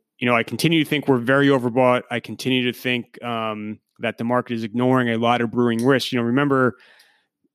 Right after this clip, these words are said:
earlier in the year, the market kind of hit its highs on the day exactly that China's coronavirus crisis peaked too. So the market, um, you know, certainly has a history of,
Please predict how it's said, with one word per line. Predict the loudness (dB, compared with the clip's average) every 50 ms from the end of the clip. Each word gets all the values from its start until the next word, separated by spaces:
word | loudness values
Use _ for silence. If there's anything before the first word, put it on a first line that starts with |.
| _ 2
earlier | 4 4 6 6 4 4
in | 4
the | 2 2
year, | 2 4 2 2 2
the | 0 0
market | 2 2 2 0 0 0 -2 -2
kind | 0 -4 -2 -2
of | -6 -6
hit | -2 -2 0
its | 0 -2 -4
highs | -2 0 2 2 4 2 2 0 -4 -6 -8 -12 -8
on | -6 -4 -4 -2 -2
the | -4 -4
day | -4 -2 -2 0 0 0 0 -2
exactly | -4 -6 -6 -4 -2 -2 -2 -4 -6 -8 -6 -4
that | -4 -4 -4 -4 -6 -8
China's | -6 -4 -2 -2 -2 -4 -6
coronavirus | -8 -4 -2 -2 -2 0 -2 -2 -4 -4 -8
crisis | -6 -6 -6 -6 -6 -10 -12 -12
peaked | -6 -6 -6 -6 _ -4
too. | 0 0 0 0 -2
So | -6 -6 -6
the | -6 -4 -2
market, | 0 0 0 2 2 0 0 0 _ _ _ _ _ _ _ _ _ _
um, | -10 -8 -6 -6 -6 -6 -8 -10 -10 -6
you | -4
know, | -2 -2 -2
certainly | -2 0 0 0 2 2 2 2 2 4 2 2
has | 0 0 0 0 0 0 0 0
a | 0 0 2
history | 0 -2 -2 -2 -4 -2 0 0 0 0
of, | 0 -2 -4 -8 -16 -14